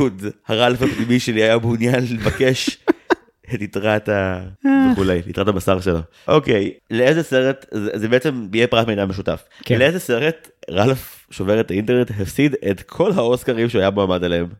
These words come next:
Speaker 2: לאיזה?
Speaker 1: <laughs> Into the Spider-Verse.
Speaker 2: אך, איך אני אוהב את הסרט הזה! ולא להאמין שזה הפעם השנייה שהוא מפסיד לסרט מוצלח, עיין ערך. רלף הראשון הפסיד לברייב,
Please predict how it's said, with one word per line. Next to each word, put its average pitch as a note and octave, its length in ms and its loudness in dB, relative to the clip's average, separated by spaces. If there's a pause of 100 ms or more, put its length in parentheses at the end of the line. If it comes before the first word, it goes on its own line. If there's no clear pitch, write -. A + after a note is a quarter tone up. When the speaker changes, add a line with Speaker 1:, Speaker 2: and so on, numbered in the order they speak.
(760)
Speaker 2:
לאיזה? C3 360 0 (1120)
Speaker 1:
<laughs> A2+ 1200 -4
Into G2 140 2
the F#2 120 2
Spider-Verse. F2 600 -2 (380)
Speaker 2:
אך, E4+ 600 0
איך D4+ 200 -2
אני E4+ 160 0
אוהב F#4+ 220 -2
את - 40 -6
הסרט A#4+ 540 -2
הזה! A4 880 0
ולא F3 260 0
להאמין F#3 440 2
שזה D3 220 0
הפעם F#3+ 280 0
השנייה D#3+ 440 0
שהוא E3+ 220 0
מפסיד E3 540 -2
לסרט D#3+ 560 0 (440)
מוצלח, B2 960 -2 (280)
עיין D3 320 2
ערך. D3 440 0 (260)
רלף D3+ 260 0
הראשון E3 360 2
הפסיד E3 320 -2
לברייב, D3 580 0